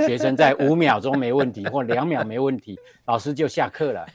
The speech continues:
Speaker 2: <laughs> 对。
Speaker 1: 然后唯一看到的就是考试的分数。
Speaker 2: 对。
Speaker 1: 我们从来不看到学生学习的历程。那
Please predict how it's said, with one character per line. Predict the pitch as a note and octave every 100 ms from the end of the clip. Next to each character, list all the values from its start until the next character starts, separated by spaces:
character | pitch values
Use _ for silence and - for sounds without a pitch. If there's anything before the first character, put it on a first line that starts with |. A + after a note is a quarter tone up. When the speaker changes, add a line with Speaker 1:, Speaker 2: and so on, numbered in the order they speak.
| C3
Speaker 2:
<laughs> | -
对。 | D#3 E3
Speaker 1:
然 | E3+
后 | E3
唯 | C#3 C#3+
一 | E3+
看 | D#3 E3
到 | D3+ C3+
的 |
就 | A#2 B2
是 | D3+
考 | -
试 | G#2 D3+
的 | B2
分 | - - C3 B2
数。 | - C3 F2+
Speaker 2:
对。 | - A2 G#2+ -
Speaker 1:
我 | -
们 | B2 C#3
从 | D#3
来 | E3
不 | C3+
看 | - D3
到 | D3
学 | - A#2+
生 | A#2 C#3+
学 | - A#2
习 | A#2+ A#2+
的 | G2+ A2
历 | C3+
程。 | G#2+ - F2 F#2+
那 | C#3 E3